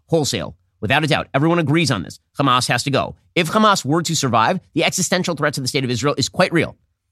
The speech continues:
Not just because Hamas would continue to exist in the Gaza Strip and continue to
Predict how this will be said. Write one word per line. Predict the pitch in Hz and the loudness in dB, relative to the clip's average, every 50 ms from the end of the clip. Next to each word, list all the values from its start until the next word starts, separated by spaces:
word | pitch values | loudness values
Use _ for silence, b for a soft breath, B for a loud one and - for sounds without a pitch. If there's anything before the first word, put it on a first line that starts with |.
| _ _ _ | _ _ _
Not | - - - 247 | 2 2 2 2
just | - - - - - - _ _ _ _ | 0 -2 -4 -6 -8 -14 _ _ _ _
because | - 143 135 156 135 120 - _ _ _ | -2 0 2 2 2 0 -2 _ _ _
Hamas | - 160 147 135 120 135 143 - - - | 0 2 4 4 4 2 0 -2 -6 -8
would | - 123 | -6 -2
continue | - 151 143 127 160 156 147 | 0 0 2 2 2 0 0
to | - 131 | 0 -2
exist | 117 113 - 151 131 - | -2 -2 -2 -4 -4 -2
in | 131 | -2
the | 139 131 | -2 0
Gaza | 123 117 120 117 113 | 2 2 0 0 -2
Strip | 107 - 151 156 - - | -4 -4 -4 -4 -4 -4
and | 117 104 | -4 -2
continue | 117 120 110 139 131 127 131 | -2 -2 0 2 2 2 0
to | - - 113 95 | 0 -2 -4 -4